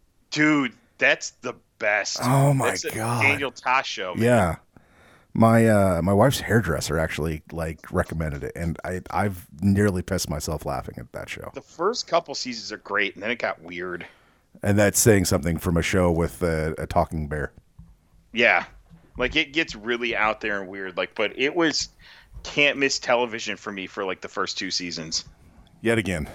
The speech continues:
Speaker 2: late to the party. All right, that'll <laughs> wrap up this edition of Three Point Stance Magazine. We'll be back next week to set the table for the A F C and N F C Championship games the following Sunday, and then we'll right around the corner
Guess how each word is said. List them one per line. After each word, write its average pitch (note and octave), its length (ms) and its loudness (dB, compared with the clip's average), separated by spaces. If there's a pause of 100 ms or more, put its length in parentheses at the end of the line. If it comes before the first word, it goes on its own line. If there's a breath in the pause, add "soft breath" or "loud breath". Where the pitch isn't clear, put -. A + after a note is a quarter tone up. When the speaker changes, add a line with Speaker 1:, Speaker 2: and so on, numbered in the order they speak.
(140 loud breath)
Speaker 2:
late E2+ 200 -6
to - 80 -6
the C#2 80 -10
party. - 380 -14
All C#3+ 80 8
right, B2 220 6
that'll B2+ 220 4
<laughs> - 60 2
wrap - 220 4
up G#2 220 0
this B2+ 200 2
edition G#2+ 420 0
of F2 100 -8
Three G2+ 220 -6
Point G2 240 -6
Stance F#2+ 280 -8
Magazine. F#2 420 -6
We'll B2+ 140 2
be C#3 120 2
back B2 260 2
next A#2+ 240 0
week A#2+ 220 0
to A2 100 -2
set A2+ 300 -2
the G#2+ 100 -4
table A2 340 -2
for G#2 240 -6
the F#2+ 140 -6
A G#2 140 -4
F G2 60 -6
C G#2 160 -6
and F#2+ 80 -6
N G2+ 120 -4
F G2 80 -8
C F#2 140 -10
Championship F#2+ 500 -8
games G2 340 -6 (440 loud breath)
the F#2 80 -4
following F#2 680 0
Sunday, D3 720 2
and A#2 260 2
then A#2 480 4 (100)
we'll A2+ 200 -10 (160)
right A2+ 280 -2
around B2+ 200 2
the A#2+ 40 0
corner A#2 400 2